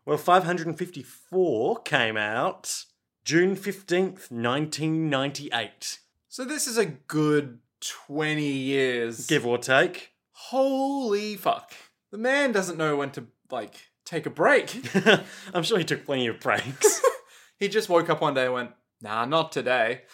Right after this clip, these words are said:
Speaker 1: No.
Speaker 2: Shonen Jump, you can do something else, right?"
Speaker 1: I'm gonna go into town and do a research trip and lick a spider. <laughs>
Speaker 2: But why, Araki? But why? I don't understand.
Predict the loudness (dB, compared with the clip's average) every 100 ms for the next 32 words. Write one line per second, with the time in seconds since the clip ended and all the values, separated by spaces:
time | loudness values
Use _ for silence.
0 | -20 0 8 8 8 2 0 0 -4 -4
1 | -2 -2 0 0 0 -4 -4 -2 0 0
2 | 0 6 6 6 2 0 2 4 4 4
3 | -2 -4 2 4 4 2 0 2 2 2
4 | 0 -2 -4 -6 -6 -4 -4 -4 -6 -2
5 | 0 -2 2 4 6 4 0 -6 -16 _
6 | -20 -20 -20 -20 -20 -20 -4 -4 -4 -8
7 | -8 -8 _ _ -14 -6 -6 -6 -4 0
8 | 0 0 -2 -4 -6 -14 -20 -20 _ -8
9 | 2 4 4 0 0 0 -6 -16 _ _
10 | -8 -2 0 0 -4 -6 -4 -4 -4 -10